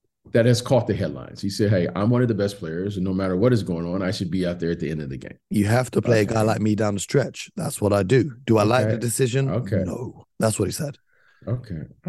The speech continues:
Speaker 1: Okay. And now, and listen, I've been in enough locker rooms, and to be a player that has ascended to where he's at, you have to have that attitude. That's first.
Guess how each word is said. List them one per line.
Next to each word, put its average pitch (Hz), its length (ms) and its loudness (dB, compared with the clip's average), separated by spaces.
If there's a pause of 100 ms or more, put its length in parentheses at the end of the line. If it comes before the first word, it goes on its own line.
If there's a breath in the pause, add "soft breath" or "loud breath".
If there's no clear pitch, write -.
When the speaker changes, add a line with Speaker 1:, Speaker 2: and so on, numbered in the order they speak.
(100)
Speaker 1:
Okay. 170 340 -6
And - 340 -6
now, 165 720 0 (2750)
and 147 280 4
listen, 113 300 -2
I've 139 220 0
been 175 200 6
in 151 120 4
enough 123 280 4
locker 107 300 -2
rooms, 95 360 -4
and 95 520 -4 (320)
to 135 100 4
be 165 300 4
a 135 80 2
player 104 760 2
that 104 160 -2
has 95 140 -2
ascended 113 420 0
to 107 100 2
where 98 120 2
he's 92 140 -2
at, 85 240 -2
you 147 160 4
have 151 180 4
to 127 80 2
have 107 200 2
that 92 160 0
attitude. 78 420 -8
That's 127 220 0
first. - 480 -14